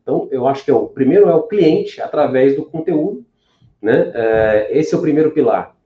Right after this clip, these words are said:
O segundo é a liberdade do cliente, de poder ir e vir. Você pode entrar e cancelar. Assim como você faz na Netflix, "Eu vou viajar, vou fi-, tirar um, um mês de férias, eu não quero saber de investimento."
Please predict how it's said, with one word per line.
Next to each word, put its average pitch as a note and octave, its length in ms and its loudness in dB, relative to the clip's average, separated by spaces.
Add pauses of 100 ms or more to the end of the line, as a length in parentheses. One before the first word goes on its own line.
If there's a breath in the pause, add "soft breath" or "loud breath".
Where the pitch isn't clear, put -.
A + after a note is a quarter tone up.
(140)
O C3+ 80 -12
segundo F3+ 400 0
é G3+ 40 8
a G3 60 4
liberdade F#3 640 2
do A2+ 120 -8
cliente, G2+ 340 -6
de B2 80 -18
poder E3+ 480 -4
ir G#3 140 -4
e B3 60 0
vir. F3 380 -2 (100)
Você G#2 140 -4
pode D#3+ 560 0 (160)
entrar G#3+ 500 2
e A#3 60 -8
cancelar. - 680 0 (160 loud breath)
Assim - 240 -2
como A3+ 160 0
você F#3+ 120 0
faz F3 200 4
na E3 80 2
Netflix, - 800 -4
"Eu C3+ 80 0
vou G#3 160 8
viajar, F#3 460 4
vou G3+ 80 6
fi-, G3+ 240 -2
tirar G3 280 0
um, F#3+ 460 4
um - 20 0
mês F#3+ 380 4
de C3+ 60 -10
férias, C#3 360 -2
eu C3+ 60 -2
não D3 80 -2
quero F3 160 -6
saber F3+ 380 0
de D3+ 80 -4
investimento." B2 540 -4